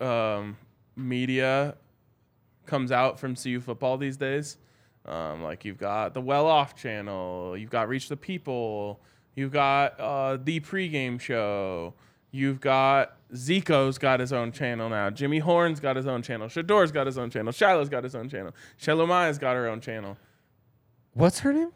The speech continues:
Speaker 1: Shelomai.
Speaker 2: Low-key, good stuff.
Speaker 1: Yeah. Um, I don't know. Like, I realize I just do the same thing.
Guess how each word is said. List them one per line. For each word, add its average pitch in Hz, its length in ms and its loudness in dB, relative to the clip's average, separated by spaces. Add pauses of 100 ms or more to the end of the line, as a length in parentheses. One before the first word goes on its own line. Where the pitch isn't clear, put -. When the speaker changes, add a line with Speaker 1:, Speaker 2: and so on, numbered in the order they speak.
(380)
Speaker 1:
Shelomai. 120 540 -6 (2000)
Speaker 2:
Low-key, 120 420 0
good 101 220 -4
stuff. - 440 -14 (220)
Speaker 1:
Yeah. 117 180 -4 (600)
Um, 113 480 0 (840)
I 151 160 0
don't 180 340 0
know. 131 140 -6
Like, 139 260 -2 (600)
I 156 140 6
realize 180 280 6
I 165 120 6
just 160 160 -6
do 139 80 -2
the 120 60 -6
same 165 280 -6
thing. 170 220 -8